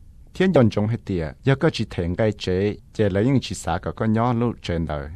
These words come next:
thế xả có có tờ. Chỉ ta lên nó là những mô tế xóa sự kia cho cho nâng địa chế, cho chạy, thế lúc lúc hậu lựa lấy tàu uốn, nhớ cho họ lúc vạ xa, fair trading dot new south wales dot gov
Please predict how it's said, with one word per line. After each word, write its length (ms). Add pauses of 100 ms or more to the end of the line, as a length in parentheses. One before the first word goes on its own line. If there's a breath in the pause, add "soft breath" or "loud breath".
(160)
thế 140
xả 200
có 120
có 160 (120)
tờ. 180 (920)
Chỉ 140
ta 180
lên 160
nó 100
là 140
những 180
mô 120
tế 140
xóa 180
sự 300 (100)
kia 240
cho 240
cho 140
nâng 380
địa 220
chế, 360 (140)
cho 180 (120)
chạy, 320 (180)
thế 100
lúc 120
lúc 160
hậu 120
lựa 220
lấy 180
tàu 220
uốn, 320 (300 soft breath)
nhớ 160
cho 80
họ 160
lúc 160
vạ 160
xa, 360 (240)
fair 220
trading 600 (240)
dot 220 (140)
new 280
south 480
wales 440 (360)
dot 200
gov 360